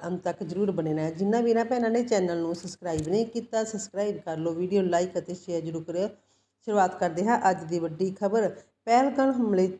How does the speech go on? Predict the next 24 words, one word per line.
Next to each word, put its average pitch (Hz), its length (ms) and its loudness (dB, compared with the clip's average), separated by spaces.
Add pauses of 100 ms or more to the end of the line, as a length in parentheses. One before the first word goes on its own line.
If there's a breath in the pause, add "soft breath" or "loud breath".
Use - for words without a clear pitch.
ਤੋਂ 180 220 -2
ਤਿੰਨ 226 340 0
ਦਿਨ 185 160 0
ਪਹਿਲਾਂ 185 360 0
ਪੀ 190 240 2
ਐਮ 185 120 2
ਮੋਦੀ 175 320 2
ਨੂੰ 196 340 0 (360 loud breath)
ਭੇਜੀ 202 300 0
ਗਈ 185 360 0 (140)
ਸੀ 202 180 -6
ਖੁਫੀਆ 190 540 0
ਰਿਪੋਰਟ, 180 460 -2
ਤਾਂ 196 240 0
ਹੀ 247 160 2
ਕਸ਼ਮੀਰ 185 480 -2
ਦੌਰਾ 170 360 4
ਕੀਤਾ 185 480 -6
ਰਾਸੀ 175 400 -2
ਰੱਦ। 165 340 0
ਖੜਗੇ 208 760 0
ਦਾ 185 200 4
ਵੱਡਾ 170 300 0
ਦਾਅਵਾ। 170 560 4